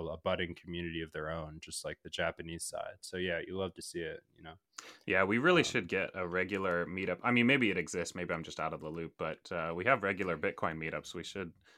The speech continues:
Speaker 2: get regular Nostr meetups going here too.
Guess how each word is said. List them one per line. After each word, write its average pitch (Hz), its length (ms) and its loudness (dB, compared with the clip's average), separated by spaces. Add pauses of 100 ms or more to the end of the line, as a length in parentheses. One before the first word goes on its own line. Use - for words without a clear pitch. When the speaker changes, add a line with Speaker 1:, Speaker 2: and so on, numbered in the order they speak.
(140)
Speaker 2:
get 87 240 2
regular 82 480 -2
Nostr 80 400 -6
meetups 78 400 -8
going 82 300 -6
here 87 160 -6
too. 87 320 -6